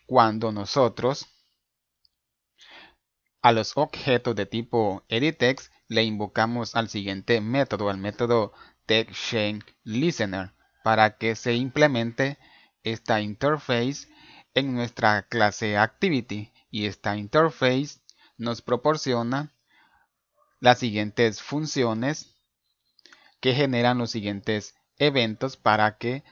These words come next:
nosotros podamos obtener los datos de nuestra aplicación.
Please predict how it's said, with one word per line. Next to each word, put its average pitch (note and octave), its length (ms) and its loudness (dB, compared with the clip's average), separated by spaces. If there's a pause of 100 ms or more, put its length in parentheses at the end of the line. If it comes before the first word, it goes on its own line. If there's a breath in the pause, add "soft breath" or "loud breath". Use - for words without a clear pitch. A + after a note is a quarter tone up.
nosotros A2 480 -6
podamos A2 420 -2
obtener G#2 380 -8
los C3+ 200 -4
datos A#2+ 460 0 (200 soft breath)
de A#2+ 140 0
nuestra G#2 400 -2
aplicación. G#2 880 -4